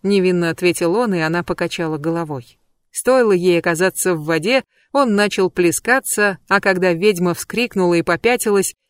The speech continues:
засмеялся, прыгнул вперёд и окунул её с головой. Когда она вынырнула на поверхность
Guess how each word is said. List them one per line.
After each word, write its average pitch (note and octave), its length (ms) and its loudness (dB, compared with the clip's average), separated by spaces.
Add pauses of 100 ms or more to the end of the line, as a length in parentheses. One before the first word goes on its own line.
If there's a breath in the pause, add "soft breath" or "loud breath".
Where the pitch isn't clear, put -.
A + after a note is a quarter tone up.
(140)
засмеялся, G#3 1120 0
прыгнул F#3+ 360 0
вперёд G3+ 680 0
и G3+ 80 0
окунул F#3+ 640 0
её E3 400 -2
с D#3 60 -6
головой. D#3 640 -6 (460)
Когда F#3 360 0
она F3+ 160 0
вынырнула F3 600 -2
на E3+ 120 -2
поверхность F3 720 -4